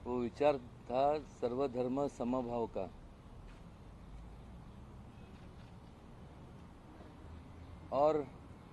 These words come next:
जो आदर्श उस समय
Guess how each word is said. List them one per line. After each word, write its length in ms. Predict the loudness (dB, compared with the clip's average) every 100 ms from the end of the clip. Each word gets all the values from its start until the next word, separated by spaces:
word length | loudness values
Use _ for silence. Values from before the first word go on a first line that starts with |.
| 0
जो 100 | 2
आदर्श 460 | 6 6 8 6 4 -6 -12 -14 -14 -14 -12 -12 -12 -12 -12 -12 -12 -12 -12 -10 2
उस 220 | 2 6
समय 420 | 6 8 6 4